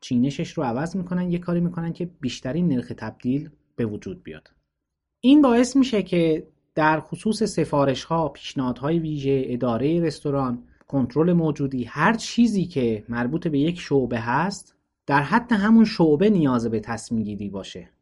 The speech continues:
و یک سیستم تصمیم یار اصطلاحاً یا یک decision support system در کنار مدیر رستوران و مدیر اون شعبه مستقر هست که به عنوان یه مشاور خیلی خوب عمل می‌کنه و بهترین پیشنهادها رو می‌ده.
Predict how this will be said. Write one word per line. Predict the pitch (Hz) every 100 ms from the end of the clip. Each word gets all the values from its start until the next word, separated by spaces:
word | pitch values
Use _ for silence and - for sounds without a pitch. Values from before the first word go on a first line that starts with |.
| _ _ -
و |
یک | 170 202
سیستم | - 175 196 214
تصمیم | 208 180 165 - 160 156
یار | 175 135 104 -
اصطلاحاً | - - 110 101 98 87 -
یا | 117 117
یک | 127 131 - _ -
decision | - 127 127
support | 120 120 - 113
system | - 113 - 151 101 - _ _ _ _ _
در | - 127
کنار | 127 - 156 151 202
مدیر | 202 156 156 170
رستوران | 147 131 - 123 107 104
و |
مدیر | 120 123 147
اون | 147
شعبه | 127 131 120 131 101 - _ _ _ -
مستقر | 123 - 120 151
هست | 180 131 131 -
که | _ 143 127 120 - _ _
به | 143
عنوان | 143
یه | 180
مشاور | 175 147 - 131 131 156 180 180 185 - _
خیلی | - 196 147
خوب | 123 120 -
عمل | 110 113 147
می‌کنه | 190 180 175 170
و | 151
بهترین | 139 110 123 139
پیشنهادها | 139 - 123 113 -
رو | 123
می‌ده. | 92 87 87